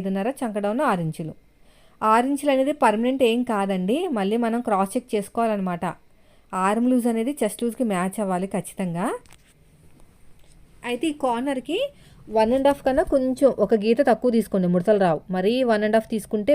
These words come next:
పెద్ద సైజు కాదు కదా, అలా అని చెప్పేసి చిన్న సైజు కూడా కాదనమాట. కొంచెం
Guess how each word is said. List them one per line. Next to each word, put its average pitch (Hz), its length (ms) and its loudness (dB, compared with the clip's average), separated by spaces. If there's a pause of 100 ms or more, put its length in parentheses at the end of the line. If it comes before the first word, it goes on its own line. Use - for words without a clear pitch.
పెద్ద 196 240 2
సైజు 214 260 0
కాదు 180 240 0
కదా, 185 180 0 (480)
అలా 220 200 4
అని 240 100 0
చెప్పేసి 247 400 0
చిన్న 247 220 0
సైజు 220 240 2
కూడా 240 200 2
కాదనమాట. 170 500 0 (200)
కొంచెం 214 380 -4